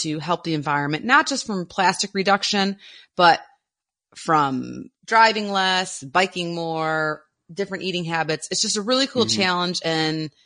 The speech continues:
Speaker 1: I'm super competitive. I don't know <laughs> about other people out there, but it's
Speaker 2: Yeah, I
Speaker 1: really
Speaker 2: know,
Speaker 1: fun to
Speaker 2: I know,
Speaker 1: track
Speaker 2: I know.
Speaker 1: this stuff and to learn and, and All Creatures Podcast, I just signed us up for a team. So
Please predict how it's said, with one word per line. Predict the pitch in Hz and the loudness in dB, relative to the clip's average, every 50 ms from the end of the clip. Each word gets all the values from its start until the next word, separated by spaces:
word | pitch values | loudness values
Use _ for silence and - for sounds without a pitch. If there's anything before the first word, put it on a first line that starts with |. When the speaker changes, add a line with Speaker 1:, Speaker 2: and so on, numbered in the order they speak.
| _ _ _ _ _ _ _ - | _ _ _ _ _ _ _ 0
Speaker 1:
I'm | 165 180 208 | 2 2 2
super | 208 - 240 226 - 202 | 0 -2 -4 -4 -4 -2
competitive. | - 214 180 190 175 165 165 165 170 175 180 175 - - - | -2 -2 0 2 0 0 2 2 2 0 0 -2 -4 -8 -4
I | 156 156 | -4 -2
don't | 151 151 151 | -2 -2 -4
know | 151 147 151 156 147 - - - - - _ _ _ _ _ _ | -4 -4 -4 -4 -6 -8 -10 -12 -16 -20 _ _ _ _ _ _
<laughs> | _ _ _ _ - - 285 302 277 247 - - | _ _ _ _ -12 -8 -6 -6 -6 -8 -6 -4
about | - 175 208 196 196 - | 0 4 6 6 6 6
other | 220 240 254 | 4 2 2
people | 226 262 240 202 202 | 0 -2 -4 0 0
out | 190 185 180 180 - | 2 2 2 2 0
there, | 185 175 180 | -2 -2 0
but | 180 208 208 | -2 -2 -4
it's | 202 214 | -2 -2
Speaker 2:
Yeah, | 214 - | 0 0
I | 269 | 0
Speaker 1:
really | 277 302 311 | 0 0 0
Speaker 2:
know, | - - | 2 4
Speaker 1:
fun | 262 254 254 | 4 4 4
to | 233 214 | 2 0
Speaker 2:
I | 214 | 0
know, | 208 | 0
Speaker 1:
track | 202 226 214 220 202 | 2 4 4 4 4
Speaker 2:
I | |
know. | 202 202 | 2 -2
Speaker 1:
this | - 196 - | -4 -4 -4
stuff | - - 220 208 208 208 - | -4 2 2 2 2 2 -2
and | 202 202 202 | -4 -2 -2
to | 214 | -2
learn | 240 254 392 453 392 226 202 202 208 | 0 2 2 2 4 2 2 2 0
and, | 170 196 208 202 190 - - _ _ - - - - - | 0 -2 -2 -2 -2 -4 -8 _ _ -20 -20 -20 -12 -6
and | - 196 208 - - _ _ _ | -4 -2 -2 -4 -6 _ _ _
All | - 208 214 226 240 240 | 6 8 8 8 6 4
Creatures | - - 240 226 - 233 220 | 0 -6 -6 -4 -6 -6 -6
Podcast, | - - 202 190 190 185 - 185 175 175 - - | 0 2 4 4 4 4 2 0 0 0 0 -2
I | 160 | -4
just | 151 - - 175 165 175 - - | -2 0 0 0 0 0 -2 -4
signed | 175 175 175 | -4 -2 -2
us | 170 - - | -4 -4 -6
up | 160 - - - | -6 -6 -6 -8
for | 165 151 | -6 -6
a | 147 143 | -4 -2
team. | - - 160 165 139 117 78 - - _ _ _ _ _ - - - - - - - - - | -2 -2 0 -2 -2 -4 -6 -10 -14 _ _ _ _ _ -20 -20 -20 -18 -18 -18 -20 -16 -10
So | - - - - 202 190 190 185 185 180 180 175 175 175 175 170 - | -6 -2 2 6 8 8 8 8 8 8 6 6 6 4 4 2 0